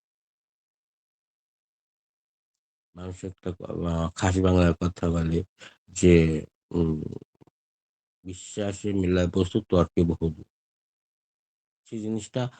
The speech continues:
বিশ্বাস জিনিসটা আপনাদের মনে আমি ঢুকাতে পারবো না। আমি কিছু একটা এক্সাম্পল দিতে পারি,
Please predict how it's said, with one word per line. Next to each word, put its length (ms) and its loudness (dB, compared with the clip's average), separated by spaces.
বিশ্বাস 340 6
জিনিসটা 500 4
আপনাদের 460 4
মনে 360 6
আমি 140 6
ঢুকাতে 420 0
পারবো 360 -4
না। 140 -20
আমি 160 -6
কিছু 260 -4
একটা 200 2
এক্সাম্পল 720 4
দিতে 300 0
পারি, 300 -2